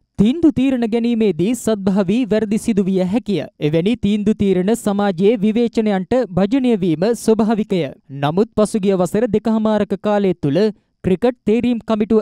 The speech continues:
ඉලක්ක කරගත් විවේචනයන් අසද්භාවයෙන් යුතුව වෙනත් පටු බලාරමුණකින් යුතුව සිදු කරන ලද විවේචනයන් හා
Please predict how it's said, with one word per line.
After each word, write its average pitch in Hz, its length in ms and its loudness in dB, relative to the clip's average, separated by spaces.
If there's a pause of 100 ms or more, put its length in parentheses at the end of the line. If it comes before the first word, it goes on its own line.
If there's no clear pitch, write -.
ඉලක්ක 226 420 -2
කරගත් 175 380 -2 (400)
විවේචනයන් 208 800 0 (240)
අසද්භාවයෙන් 180 840 0
යුතුව 175 240 2 (460)
වෙනත් 170 360 -4 (100)
පටු 202 360 0
බලාරමුණකින් 233 840 0
යුතුව 214 300 2
සිදු 247 280 0
කරන 220 280 -2
ලද 170 260 0 (500)
විවේචනයන් 185 680 0
හා 170 200 -2